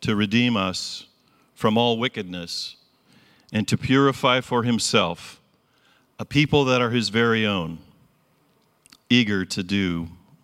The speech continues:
what is good." God's plan has always been to purify himself a people. The imagery from that verse speaks of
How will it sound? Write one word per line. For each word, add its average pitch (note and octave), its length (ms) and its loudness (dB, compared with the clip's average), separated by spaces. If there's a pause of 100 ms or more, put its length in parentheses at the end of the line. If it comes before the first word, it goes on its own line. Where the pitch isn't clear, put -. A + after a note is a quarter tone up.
(180)
what F#2+ 200 -6
is F2+ 140 -10
good." D#2+ 320 -10 (2250)
God's A2 280 -4
plan C3 340 0
has A2+ 200 -4
always A#2 380 0
been F#2+ 300 -4
to G2+ 160 -8
purify A2+ 760 -4
himself G2 800 -6 (560)
a A#2+ 80 -6
people. - 500 -4 (1300)
The A2+ 180 0
imagery A#2 380 0
from A2+ 260 -4
that G2 220 -4
verse A2+ 440 -2
speaks - 640 -4
of G2+ 680 -4